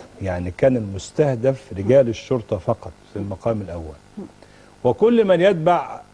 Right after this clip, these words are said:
Speaker 1: رجال الشرطة سواء كانوا يعملوا في أجهزة، المهم إن كانت الشرطة مستهدفة في المقام الأول وبعض الشخصيات السياسية.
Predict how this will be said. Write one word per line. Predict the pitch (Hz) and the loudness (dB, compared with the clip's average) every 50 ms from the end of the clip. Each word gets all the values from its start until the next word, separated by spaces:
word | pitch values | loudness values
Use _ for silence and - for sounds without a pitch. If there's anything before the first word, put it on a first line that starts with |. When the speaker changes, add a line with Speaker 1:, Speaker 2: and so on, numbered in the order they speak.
| _ - - | _ -8 -4
Speaker 1:
رجال | 120 127 143 165 156 143 | -2 2 2 2 2 0
الشرطة | 123 - - 151 143 - - 123 110 | -2 -2 0 -2 -2 -2 -2 -6 -6
سواء | - - 120 120 135 127 | -4 0 2 2 4 2
كانوا | 113 - 135 127 123 120 117 | 2 2 2 2 2 2 2
يعملوا | 110 104 104 117 120 120 110 | 0 0 0 0 0 0 0
في | - - 120 113 | 0 0 -2 0
أجهزة، | 107 107 101 95 92 104 98 101 127 123 113 120 123 120 | 0 -2 -4 -4 -6 -6 -4 -2 -2 0 2 2 0 0
المهم | 104 107 107 113 110 110 139 160 147 | 0 -4 -6 -4 -2 -2 -2 -2 -2
إن | 135 120 | -2 -4
كانت | 113 - - 143 147 139 | -2 2 2 2 4 2
الشرطة | 117 - - - 139 - 131 117 | 0 -4 -6 -10 -6 -2 -2 0
مستهدفة | 117 110 - - 117 123 147 135 135 117 | 0 0 0 0 0 2 2 0 -2 -2
في | 113 | -4
المقام | 113 117 117 - - 147 143 143 | -2 -2 -2 0 2 0 2 0
الأول | 131 131 160 151 147 147 127 | 0 -2 0 2 2 0 0
وبعض | 107 117 120 151 214 220 202 143 | 0 -2 2 2 2 2 2 0
الشخصيات | 123 - - - 113 - - 127 135 135 | -4 -6 -6 -8 -8 -6 -2 0 0 0
السياسية. | 120 - - - 110 101 92 - - 95 78 | 0 -4 -8 -8 -8 -8 -8 -8 -10 -10 -10